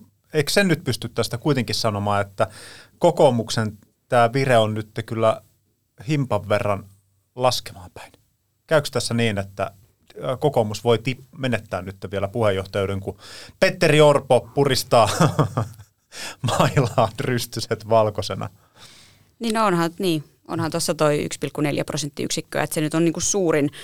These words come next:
Speaker 2: muutos, kun tätä kokonaisuutta katsoo, niin tota, toinen, kenellä on sama mittaluokan menetys, on tuolla vasemmistoliitolla yksi prosenttiyksikkö ja, ja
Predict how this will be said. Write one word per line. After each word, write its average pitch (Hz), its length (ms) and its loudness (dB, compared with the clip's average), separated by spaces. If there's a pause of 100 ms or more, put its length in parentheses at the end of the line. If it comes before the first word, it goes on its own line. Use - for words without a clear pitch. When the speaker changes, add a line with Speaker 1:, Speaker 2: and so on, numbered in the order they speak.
(140)
Speaker 2:
muutos, 139 300 -2
kun 143 100 -6
tätä - 140 -6
kokonaisuutta - 640 -4
katsoo, - 560 -6
niin - 240 -4
tota, 156 280 -6
toinen, 175 280 4
kenellä 151 260 0
on 151 120 2 (400)
sama 151 280 0
mittaluokan 143 720 -2
menetys, - 440 -4
on 202 100 -6
tuolla - 240 -6
vasemmistoliitolla - 800 -4 (680)
yksi 151 240 -6
prosenttiyksikkö 143 880 -4
ja, 143 200 0 (420)
ja 139 240 -2